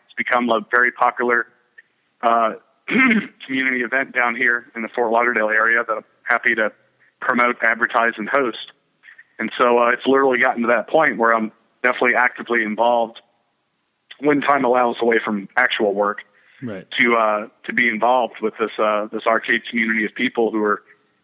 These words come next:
Speaker 1: also awesome people and just really sweet, nice, great, much like, you, you know, I meet when I'm on tour or through the music scene. Um, it's sort of like an alternate kind of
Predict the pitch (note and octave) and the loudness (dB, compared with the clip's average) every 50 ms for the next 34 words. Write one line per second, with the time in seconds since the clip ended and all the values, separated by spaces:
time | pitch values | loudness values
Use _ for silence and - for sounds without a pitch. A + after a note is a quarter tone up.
0 | _ _ - A#2+ C3+ C3+ - B2 B2 A#2 G#2+ - G#2+ A2+ A#2+ - - A#2 A2 - | _ _ 2 2 2 2 0 0 0 0 2 2 2 2 2 2 -2 -4 -6 -4
1 | - A#2+ A2 - B2 A#2+ A#2+ A#2+ A2+ G#2 G2 - - _ _ _ _ _ _ _ | -4 -6 -2 -2 0 0 0 0 -2 -4 -6 -10 -14 _ _ _ _ _ _ _
2 | _ _ _ _ _ _ _ - A2+ A2 - A#2+ B2 B2 B2 A#2 - - - B2+ | _ _ _ _ _ _ _ -6 -6 -4 -2 0 0 2 2 0 -2 -4 -2 0
3 | B2 A#2+ A#2+ A2 A#2 A#2+ B2 A#2+ A#2+ A2 - - - - - - B2+ B2 B2 A#2+ | 0 0 0 0 0 0 2 2 0 -2 -4 -10 -14 -16 -6 -2 0 2 2 0
4 | G#2+ - A2 G#2+ A2+ A#2+ B2 - - B2+ A#2+ A#2 - - A#2 - - _ _ _ | -2 -6 -6 -4 -2 0 0 0 0 0 0 -2 -2 -6 -10 -12 -12 _ _ _
5 | _ - B2 A#2+ A#2 A2+ A#2 A#2 A#2 B2 A#2+ A#2+ A#2 - _ _ _ - A#2+ A#2+ | _ -6 -2 0 0 2 2 0 0 0 0 0 -2 -4 _ _ _ -4 -2 0
6 | A#2 A#2+ A#2 A#2 A2+ - - B2 B2 B2 B2 B2 A2+ A2 G#2 - _ - _ _ | 2 2 2 0 0 0 2 2 4 4 4 4 2 2 0 -4 _ -20 _ _
7 | - B2 A#2 G#2+ A2 A2+ A#2 A2+ A2 A#2 - - - A#2+ A#2 A#2 A#2 A#2 - _ | -6 -4 -4 -2 -2 -2 -2 -2 -2 -4 -6 -4 -2 -2 -2 -2 -4 -6 -10 _
8 | _ _ _ _ _ _ _ _ _ _ _ _ _ - G#2+ A2+ A#2 A2+ A2 A2 | _ _ _ _ _ _ _ _ _ _ _ _ _ -6 -2 0 2 2 2 0
9 | A2 G#2+ - - - C3+ B2+ A#2+ A#2+ A#2+ B2 B2 A#2+ - A#2 A#2+ A#2+ - C3 B2+ | -2 -4 -6 -4 0 0 2 2 2 0 0 0 0 2 2 0 2 0 0 2
10 | B2 A#2 - - A#2+ A#2+ A#2+ A#2 A#2 A2+ G#2 | 2 0 0 0 0 0 2 2 2 2 0